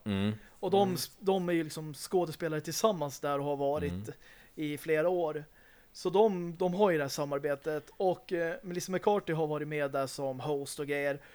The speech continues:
Speaker 2: Och även där passar hon in skitbra. Så jag tycker de har ju
Speaker 1: Japp.
Speaker 2: gjort helt rätt val med kvinnliga skådespelare att få föra dem. För jag tycker alla gjorde en jättebra roll.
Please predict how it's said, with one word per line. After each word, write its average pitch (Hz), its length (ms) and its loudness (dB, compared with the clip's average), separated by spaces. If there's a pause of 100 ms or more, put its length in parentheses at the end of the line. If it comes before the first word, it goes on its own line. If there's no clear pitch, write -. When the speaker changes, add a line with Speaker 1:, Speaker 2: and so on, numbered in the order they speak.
(160)
Speaker 2:
Och - 260 2
även 160 240 -2
där 196 220 8
passar 139 280 -6
hon 139 100 -10
in 135 120 -12
skitbra. 175 640 0
Så 139 120 -10
jag 139 100 -8
tycker 139 360 -6 (100)
de 160 160 -2
har 185 60 6
ju 175 60 8
Speaker 1:
Japp. 170 100 6
Speaker 2:
gjort - 100 -10
helt 185 300 4
rätt 151 280 -2 (220)
val 165 460 4
med 143 260 -2 (480)
kvinnliga 165 380 6
skådespelare 160 720 4
att 139 100 -2
få 165 200 0
föra 180 340 2
dem. 160 120 2
För - 60 -8
jag - 80 -6
tycker 185 160 -2
alla 160 260 -2
gjorde 160 200 0
en 127 120 -10
jättebra 165 640 0
roll. 131 340 -2